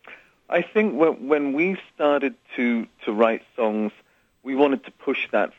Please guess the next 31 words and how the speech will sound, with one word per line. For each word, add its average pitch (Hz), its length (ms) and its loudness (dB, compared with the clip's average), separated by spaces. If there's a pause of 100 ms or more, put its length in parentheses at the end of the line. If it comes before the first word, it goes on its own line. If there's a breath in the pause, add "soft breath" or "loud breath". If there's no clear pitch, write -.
further 110 360 0
because 101 440 -4 (640)
at 127 160 -8
the 117 80 -8
time 139 380 0
that 127 180 0
music 123 480 -2
came 110 320 -4
very 113 220 0
much 107 260 -6
out 101 220 -2
of - 80 -10
the 95 80 -14 (140)
frustration 98 840 -6 (400 soft breath)
of, 95 340 0 (340)
um, 92 380 -4 (300)
the 95 340 -10 (380 soft breath)
recession 107 580 -2
in 92 140 -4
the 95 120 0
economy 92 680 -4
in, 87 220 -6
in 92 200 -10
Europe 90 300 -2
and 87 100 -12
America 87 480 -4
at - 80 -16
the - 160 -20
time, 80 320 -10
and 80 160 -10
the 85 80 -6